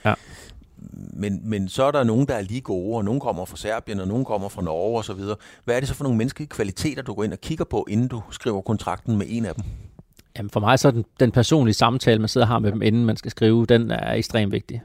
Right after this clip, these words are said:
Speaker 2: Mm.
Speaker 1: Det, det er der, du har en fornemmelse af, øh, kan, kan det her blive godt sammen? Kan, kan vi kigge hinanden i øjnene og, og stole på hinanden, når man skal gå ud på en fodboldbane? Øh, og så handler det også om at, at forstå, at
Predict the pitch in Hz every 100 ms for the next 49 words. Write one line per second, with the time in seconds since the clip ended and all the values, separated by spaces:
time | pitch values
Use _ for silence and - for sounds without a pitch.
0 | - 107 98 117 110 117 123 110 117 104
1 | 113 120 104 113 107 - - - - -
2 | - - 113 139 113 113 117 - 113 110
3 | 123 117 113 120 127 139 123 120 131 123
4 | 117 127 127 113 - - - - - 131
5 | 143 131 107 107 120 107 - 113 113 117
6 | 120 117 110 113 117 _ _ - - -
7 | - _ - 104 98 95 98 - - 104
8 | 131 143 127 139 107 62 60 - - -
9 | 104 151 147 - -